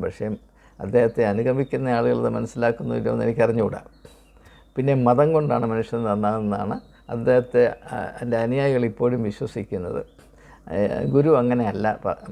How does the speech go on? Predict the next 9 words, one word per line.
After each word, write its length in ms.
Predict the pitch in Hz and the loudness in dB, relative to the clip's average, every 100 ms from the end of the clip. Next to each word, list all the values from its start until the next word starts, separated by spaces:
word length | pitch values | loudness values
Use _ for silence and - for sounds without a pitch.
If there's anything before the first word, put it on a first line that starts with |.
| 90 | -16
ഉദ്ദേശിച്ചത്. 800 | - 117 123 131 - 110 - - - - - - _ - - - - | -12 -8 -4 -2 -4 -6 -4 -6 -8 -14 -20 -20 _ -20 -20 -12 -6
ആ, 40 | 101 104 110 - - - | -2 -2 -2 -6 -8 -6
മതമേതായാലും 1040 | 98 110 151 156 131 127 127 123 123 120 - - _ _ _ - | -4 2 2 2 2 2 4 4 2 -2 -8 -18 _ _ _ -4
കുഴപ്പമില്ല, 520 | 107 113 117 101 110 | -2 0 -2 -2 -2
മനുഷ്യൻ 420 | 107 117 120 139 131 | -2 -4 -4 -4 -2
നന്നായാൽ 440 | 107 107 113 117 | -2 0 0 0
മതി 220 | 110 101 | 0 0
എന്ന് 180 | 107 101 | 0 0
പറഞ്ഞാൽ, 340 | 95 98 95 | -2 -4 -6